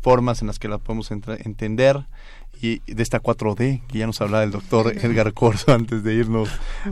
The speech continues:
a un corte. Byron Garzón.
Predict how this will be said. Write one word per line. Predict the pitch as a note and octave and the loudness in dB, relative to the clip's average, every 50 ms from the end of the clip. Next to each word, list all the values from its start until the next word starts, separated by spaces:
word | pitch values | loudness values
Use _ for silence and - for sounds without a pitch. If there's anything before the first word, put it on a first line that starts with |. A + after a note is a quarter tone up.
| - - | -4 -4
a | - A#2+ | -2 0
un | B2 C3 B2 | 0 0 0
corte. | A2 - C3+ C3+ A#2+ A#2+ C#3 | 2 4 4 4 4 2 2
Byron | C3 B2+ C3 C3+ C3 A#2+ A2+ A2 G#2+ G2+ F#2+ - - - - - - - - - | 2 4 4 2 2 0 -2 -2 -4 -6 -8 -10 -12 -14 -14 -16 -16 -16 -16 -12
Garzón. | A2+ G#2 G#2 - - C3 A#2+ A2+ G#2+ G2+ | -8 -8 -8 -8 -6 -6 -6 -6 -6 -10